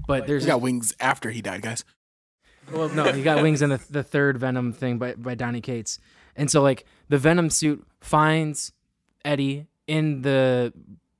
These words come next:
Speaker 1: Hive mind space, and Null's kinda, like, freaking out because he doesn't want those two to bond, bond back together. And you got this really amazing scene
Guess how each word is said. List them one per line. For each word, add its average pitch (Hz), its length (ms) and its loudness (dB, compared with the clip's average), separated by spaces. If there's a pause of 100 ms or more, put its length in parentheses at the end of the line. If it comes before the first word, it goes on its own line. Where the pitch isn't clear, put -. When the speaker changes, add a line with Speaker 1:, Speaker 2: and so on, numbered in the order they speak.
(280)
Speaker 1:
Hive 131 460 -4
mind 123 320 -4
space, 120 400 -6 (420)
and 127 460 -4
Null's 135 400 -2
kinda, 143 180 0
like, 127 140 -4
freaking 143 380 0
out 127 260 -2
because 127 220 -6
he 131 80 -4
doesn't 123 240 -2
want 120 200 -6
those 123 200 -4
two 139 140 -4
to 131 80 0
bond, 120 420 -4
bond 120 320 -2
back 113 200 -6
together. 117 460 -6 (500)
And 127 240 -4
you 123 60 -4
got 135 100 -4
this 123 140 -8
really 165 280 2
amazing 160 420 2
scene 151 420 -2